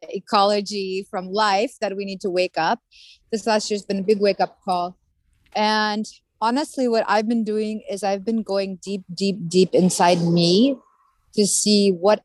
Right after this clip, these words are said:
aspects of me are contributing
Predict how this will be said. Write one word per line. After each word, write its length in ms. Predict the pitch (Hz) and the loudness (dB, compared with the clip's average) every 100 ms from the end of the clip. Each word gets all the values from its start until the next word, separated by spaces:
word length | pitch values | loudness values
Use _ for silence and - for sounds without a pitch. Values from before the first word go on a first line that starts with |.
| - | 0
aspects 640 | 196 208 - - 202 - | 2 2 -4 -8 -8 -6
of 180 | 214 185 | -10 -6
me 540 | 202 208 208 208 214 208 - | -2 0 2 2 2 0 -2
are 600 | 185 185 190 190 190 - _ _ | 2 2 2 0 -2 -6 _ _
contributing 920 | - 226 - 262 320 330 190 170 160 | -4 -4 0 2 4 4 4 0 -4